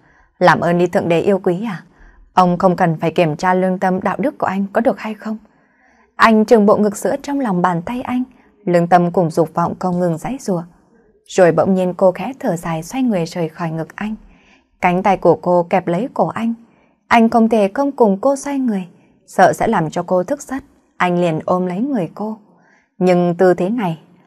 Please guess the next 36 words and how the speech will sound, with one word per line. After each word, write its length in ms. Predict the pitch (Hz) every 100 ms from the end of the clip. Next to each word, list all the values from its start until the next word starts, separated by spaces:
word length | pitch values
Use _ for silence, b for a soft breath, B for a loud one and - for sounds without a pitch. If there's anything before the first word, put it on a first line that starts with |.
| _
lại 280 | 226 233 214
càng 200 | 208 220
làm 220 | 208 214
cho 120 | 220
anh 180 | 269 294
thêm 240 | 277 285 262
hối 240 | 214 262
hận, 180 | - 180 - b b b b
là 140 | 175
cô 200 | 151 170
đưa 160 | 175 180
lưng 260 | 175 175
về 220 | 170 170 151
phía 200 | - 170
anh, 300 | - 208 202 b b b b
dán 360 | - 180 170
chặt 200 | 220 190
lấy 140 | 175 170
người 180 | 220 175
anh 280 | 165 180
từ 180 | 180 202
đầu 220 | 185 185
đến 240 | 175 180 220
chân. 220 | - 262 262 b b b b _
Mồ 180 | 226 226
hôi 180 | 277 285
trên 200 | 294 285
trán 260 | 240 233 339
chảy 220 | 277 170
ra, 280 | - 233 247 b b b -
ba 200 | 175 175
giây 220 | 180 180
suy 160 | 175
nghĩ 160 | 190 180
bắt 160 | 226 311
đầu. 240 | - 175